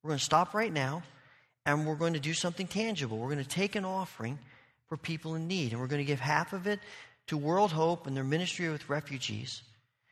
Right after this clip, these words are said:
and we're gonna give the other half to our local food pantry to help people who are in need in Allegheny County. Now, I realize you didn't come today real-, knowing we were gonna take two offerings. That's okay. Give what you can.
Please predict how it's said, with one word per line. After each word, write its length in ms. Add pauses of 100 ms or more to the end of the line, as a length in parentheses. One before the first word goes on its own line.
(160)
and 40
we're 60
gonna 160
give 100
the 60
other 180
half 300
to 140
our 160
local 260
food 320
pantry 400
to 80
help 240
people 300
who 100
are 60
in 100
need 240
in 240
Allegheny 460
County. 440 (1500)
Now, 80
I 60
realize 540
you 200
didn't 220
come 240
today 400
real-, 260
knowing 440
we 40
were 80
gonna 160
take 240
two 240
offerings. 560 (800)
That's 240
okay. 360 (880)
Give 180
what 120
you 100
can. 360